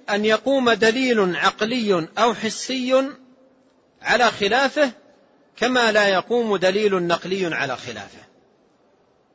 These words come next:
هذا تقرير مفيد في التأكيد على أن ما جاء به الأنبياء كله حق.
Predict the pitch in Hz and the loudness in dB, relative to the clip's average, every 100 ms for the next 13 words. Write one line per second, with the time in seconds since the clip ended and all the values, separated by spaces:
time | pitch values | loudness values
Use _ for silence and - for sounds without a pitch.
0 | _ _ _ _ _ _ _ - 175 226 | _ _ _ _ _ _ _ -12 -6 -2
1 | 220 208 - 208 208 180 156 180 135 - | -2 -4 -4 -2 -2 -2 -2 -4 -6 -14
2 | - _ _ _ _ _ _ 165 - 175 | -20 _ _ _ _ _ _ -12 -4 -4
3 | 156 220 185 165 135 151 202 196 180 156 | -2 -2 -2 -2 -2 -2 -4 -4 -4 -2
4 | 156 147 196 226 170 175 170 208 185 156 | -2 -2 -2 -2 -4 -4 -4 -8 -6 -4
5 | 143 - 277 254 190 - 175 | -4 -4 -2 0 -2 0 -2